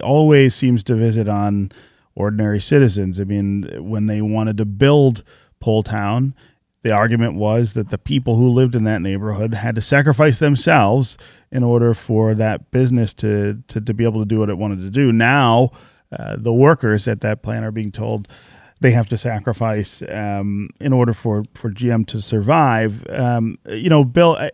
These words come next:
one of the things that occurs to me is, is the relationship between G M and the city,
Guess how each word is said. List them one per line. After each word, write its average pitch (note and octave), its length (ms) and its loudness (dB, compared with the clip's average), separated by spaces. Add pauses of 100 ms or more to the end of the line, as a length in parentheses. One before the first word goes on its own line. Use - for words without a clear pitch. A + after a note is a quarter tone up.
(180)
one F3+ 340 0
of F#3+ 40 2
the E3+ 60 4
things D#3 160 4
that C3+ 100 4
occurs B2+ 340 0
to B2 80 -4
me B2 160 0
is, A2 380 -2
is A#2 260 -4
the A#2+ 120 -4
relationship A#2 800 0
between C#3 640 0
G A#2 220 -2
M A#2 160 -2
and A2+ 160 -2
the G#2 60 -4
city, C3+ 540 -4